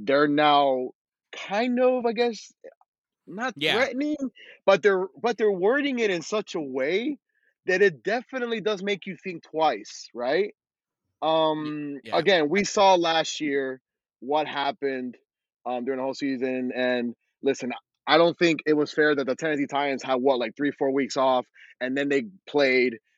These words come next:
Speaker 1: and then, you know, there's teams that actually, you know, never got anything, but yeah, they had to play week in and week out. Um, you know, but again, this is a league that's full of money. This is a league that wants to make sure that the games are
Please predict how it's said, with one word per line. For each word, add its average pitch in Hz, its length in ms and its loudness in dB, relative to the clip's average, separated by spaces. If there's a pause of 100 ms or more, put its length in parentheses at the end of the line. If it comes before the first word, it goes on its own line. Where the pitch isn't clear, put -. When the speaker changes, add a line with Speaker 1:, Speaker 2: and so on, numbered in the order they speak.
(140)
Speaker 1:
and 127 200 -2
then, 139 260 2
you 143 100 0
know, 135 200 2 (180)
there's 143 280 2
teams 170 260 0
that 143 120 2
actually, 143 600 0
you 143 100 -2
know, 131 140 2
never 156 400 2
got 147 200 2
anything, 127 580 -2 (300)
but 139 120 2
yeah, 139 140 2
they 147 180 2
had 143 180 0
to 139 80 -6
play 139 220 -2
week 131 300 -2
in 135 200 0
and 123 140 -4
week 120 220 -4
out. 113 240 -4 (420)
Um, 113 600 -2 (120)
you 123 120 -4
know, 123 240 2 (120)
but 135 300 6 (300)
again, 139 460 2 (400)
this 143 180 -2
is 156 80 -8
a 165 60 2
league 156 220 4
that's 147 180 4
full 131 200 0
of 139 80 0
money. 131 420 2
This 113 340 -4
is 139 60 -4
a 143 40 0
league 151 220 2
that 143 160 4
wants 143 300 2
to 156 80 -4
make 147 180 2
sure 156 160 -2
that 139 120 -8
the 135 80 -6
games 190 340 4
are 127 100 2